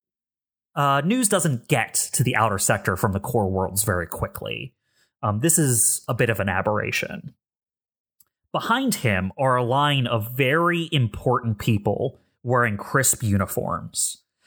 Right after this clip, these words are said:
And in front of him is an audience of all the major press and corp media representatives, um, that you would normally see at one of these press conferences. He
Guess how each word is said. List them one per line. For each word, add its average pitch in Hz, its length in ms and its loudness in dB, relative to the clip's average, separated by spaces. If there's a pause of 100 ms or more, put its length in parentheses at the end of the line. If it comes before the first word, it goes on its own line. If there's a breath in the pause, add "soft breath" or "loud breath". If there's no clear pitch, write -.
(140 soft breath)
And 127 140 2
in 120 60 0
front 196 300 2
of 147 120 -2
him 110 240 2
is 117 180 2
an 127 80 2
audience 127 520 0
of 113 120 0
all 127 380 2
the 170 100 0
major 156 340 0
press - 580 0
and 113 120 0
corp - 320 0
media 104 340 4
representatives, 95 1080 0 (340 loud breath)
um, 107 180 2
that 143 100 0
you 139 100 2
would 127 100 2
normally 123 420 2
see 101 280 2
at 107 100 -4
one 101 140 4
of 92 80 0
these 85 160 0
press - 300 -2
conferences. - 1000 -8 (1900 soft breath)
He 214 580 0